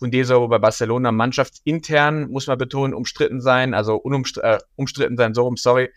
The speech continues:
Ähm, da sind die Kollegen wohl nicht ganz zufrieden. Er selbst hadert auch ein bisschen mit seiner Rolle, aber Xavi Hernandez soll wohl dennoch an den Spieler glauben, aber ja, da, also laut, laut spanischen Meldungen könnte der jemand für, für die Bayern sein. Ähm, ja, und dann hast du aber noch so Namen wie, äh, Giorgio Scalvini von Adan-,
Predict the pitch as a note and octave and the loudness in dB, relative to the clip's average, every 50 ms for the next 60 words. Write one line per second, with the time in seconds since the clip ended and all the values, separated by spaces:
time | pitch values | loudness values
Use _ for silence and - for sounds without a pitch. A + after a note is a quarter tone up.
0 | _ - - - - _ _ - - A2+ A#2 A#2 A2+ A2 A#2 A#2+ A2 - - A#2+ | _ -20 -20 -20 -20 _ _ -4 -2 -2 0 2 0 0 0 -2 -6 -4 -2 0
1 | A#2 A#2+ A#2+ A#2+ A#2 A2+ A2 - - B2 C3+ C#3 - - B2+ - - C3+ C3 C3 | 0 0 0 -2 -4 -4 -4 0 2 2 2 2 -4 -8 -10 -6 -4 -4 -4 -2
2 | B2+ A#2+ G2 G#2+ A2+ A#2 A#2 - - - A#2 A2+ A2 - - C3 B2+ C3+ B2+ - | -2 -2 0 2 2 0 0 0 0 0 0 0 2 0 -2 -2 -2 -8 -8 -6
3 | - B2+ B2 A2 - B2 A#2+ A#2 A2+ B2 B2+ C3 C3+ B2+ B2+ - _ _ _ _ | -4 -6 -4 0 0 2 2 2 4 4 4 6 6 4 4 0 _ _ _ _
4 | _ _ _ - G2+ G#2 G#2+ - - - B2 A#2 A#2 A#2+ A2 A2 A2 A#2+ B2 A#2+ | _ _ _ -4 0 2 2 0 2 2 2 2 4 2 2 2 2 2 2 0
5 | - - B2 A2+ A2 A2+ A2 G#2+ G#2 - G#2+ A2+ C3 B2+ B2+ A#2 A2+ A2 - - | 2 2 0 0 2 0 0 -2 0 2 2 2 4 4 2 2 0 -2 -4 -6
6 | B2 A2+ A2 G2+ - - G#2+ G#2 A2 B2 C3+ A#2+ C3+ A2 D2 G#2+ G#2+ G#2+ G#2 G#2 | -2 0 0 0 0 0 2 4 4 4 4 2 0 0 0 2 2 2 2 2
7 | G#2+ A2 A2+ G#2 D#2+ - _ - - - G#2+ A2 G#2 - _ _ _ _ - _ | 2 2 2 0 -2 -2 _ -10 -8 -6 -4 -4 -6 -6 _ _ _ _ -20 _
8 | - - G#2 G#2+ G#2+ G2+ - - - - - - G#2+ A2 - - A2+ A2 A#2+ B2 | -10 -4 0 0 0 0 0 -10 -14 -10 -6 -4 -4 -4 0 0 2 2 2 0
9 | - B2+ A#2 A2+ A#2 A#2 A#2 A#2 A2+ G#2+ - - A#2 A#2 A#2 G#2+ A2+ A2 A2 A2+ | -2 -2 0 0 0 0 -2 -4 -6 -6 -4 -6 -4 -4 -2 -2 0 0 0 0
10 | A2+ A2+ G#2+ - - A2+ A2 G#2+ - _ _ _ _ _ _ - A#2 G#2 A2 A2 | -2 -4 -4 -4 -2 -2 -2 -2 -6 _ _ _ _ _ _ -8 -6 2 4 4
11 | A#2+ C3 C3+ C3+ B2+ C3 B2 B2 B2 B2+ A#2+ - _ _ _ _ _ _ - G#2+ | 4 4 2 0 0 2 2 2 0 -2 -6 -10 _ _ _ _ _ _ 0 0
12 | G#2+ A2 G#2+ G#2+ G#2+ - _ - A2 A2 A#2+ B2 A2+ G#2+ G#2 A2+ A#2 - G#2+ A2 | 0 0 0 -4 -6 -8 _ -8 -2 0 0 0 0 0 -2 -4 -2 0 2 2
13 | A2+ A2+ G#2+ A2+ G#2+ G#2 G#2+ A2+ A2 G#2 G#2+ G#2+ G#2+ G#2+ F#2+ - D#2+ F#2 F#2+ F#2 | 2 2 0 -2 0 2 2 0 0 -2 -4 -4 -2 -2 -2 -2 -2 -2 -2 -2
14 | G2+ G2+ A2 A2+ A2+ A#2 A2 - - A2+ G#2+ G#2+ A#2+ B2 C3 B2+ A#2 - - A2+ | -2 2 2 2 2 2 -2 -2 0 -2 -2 0 0 -2 -2 -2 -4 -2 -2 -2
15 | G#2+ G#2+ - - - G#2+ A2 | 0 0 -2 -2 -2 -4 -4